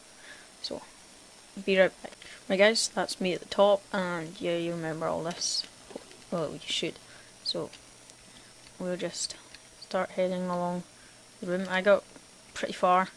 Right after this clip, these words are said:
Unlocked a checkpoint halfway through, not like a proper checkpoint, but, like, just one so that when you die you can start halfway.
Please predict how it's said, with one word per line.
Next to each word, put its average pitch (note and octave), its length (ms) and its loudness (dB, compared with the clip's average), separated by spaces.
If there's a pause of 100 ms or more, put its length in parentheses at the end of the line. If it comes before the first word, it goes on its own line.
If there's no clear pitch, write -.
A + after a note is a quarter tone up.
(1040)
Unlocked F#3 320 0
a - 40 -10
checkpoint - 440 0
halfway F3 280 -8
through, F3+ 220 -2
not F3+ 300 0
like F3+ 180 -4
a - 40 -20
proper E3+ 360 -4
checkpoint, F3+ 540 -4 (560)
but, F#3 80 2
like, E3 180 2
just - 240 -4
one F3+ 240 4
so F3+ 180 2
that E3+ 120 2
when F3 180 0
you E3+ 80 -4
die E3+ 200 4
you F3 120 0
can - 140 -10
start D#3 220 -2
halfway. E3+ 460 0